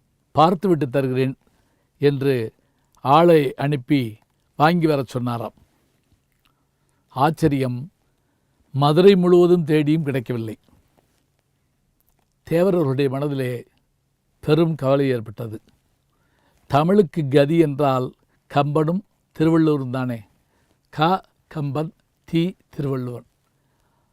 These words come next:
அவர்களுடைய எழுத்துக்களே கிடைக்காமல் போனால் அடுத்த தலைமுறை என்னாகும் என்று யோசித்த அவர், ஆயிரத்தி தொள்ளாயிரத்தி ஒன்றாம் ஆண்டு நான்காம் தமிழ் சங்கத்தை நிறுவுகிறார். அங்கு பல்வேறு பணிகளை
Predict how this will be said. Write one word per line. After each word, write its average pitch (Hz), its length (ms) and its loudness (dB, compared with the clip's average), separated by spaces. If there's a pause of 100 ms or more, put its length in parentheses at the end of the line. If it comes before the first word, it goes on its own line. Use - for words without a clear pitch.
(260)
அவர்களுடைய 170 600 2 (240)
எழுத்துக்களே 165 600 0
கிடைக்காமல் 147 540 -4
போனால் 135 400 -6 (760)
அடுத்த 151 340 -4
தலைமுறை 151 420 0
என்னாகும் 135 460 -2
என்று 127 220 -8
யோசித்த 135 440 -6
அவர், 123 300 -2 (720)
ஆயிரத்தி 180 440 2
தொள்ளாயிரத்தி 143 600 -4
ஒன்றாம் 143 480 2
ஆண்டு 127 260 -6 (720)
நான்காம் 170 420 4
தமிழ் 135 280 -8
சங்கத்தை 123 320 -8
நிறுவுகிறார். 117 520 -8 (580)
அங்கு 147 400 0 (840)
பல்வேறு 165 480 4
பணிகளை 156 420 2